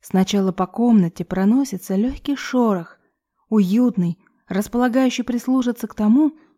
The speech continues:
что будет дальше. Мелодия нарастает, и Вик ухмыляется.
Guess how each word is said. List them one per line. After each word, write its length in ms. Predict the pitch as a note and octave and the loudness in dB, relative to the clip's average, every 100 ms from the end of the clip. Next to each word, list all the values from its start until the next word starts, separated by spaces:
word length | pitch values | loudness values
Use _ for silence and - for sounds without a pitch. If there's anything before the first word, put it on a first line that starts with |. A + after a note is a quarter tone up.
| _ _ | _ _
что 260 | - G3 | -8 -4
будет 300 | F#3 F#3 F3+ | -2 -2 -2
дальше. 500 | E3 F3+ E3+ - F3 - _ _ _ _ - | -2 -4 -4 -8 -14 -18 _ _ _ _ 2
Мелодия 440 | A#3 C#4+ C#4 C4 | 4 6 4 6
нарастает, 600 | B3+ C#4+ - B3 F#3+ F3+ - _ _ _ _ | 4 2 -2 -6 -6 -6 -12 _ _ _ _
и 140 | G#3 F#3 | 2 4
Вик 220 | B3 C4 | 2 -2
ухмыляется. 800 | - C#4+ C#4+ C#4 G#3+ F#3 - | -2 2 2 0 -4 -6 -14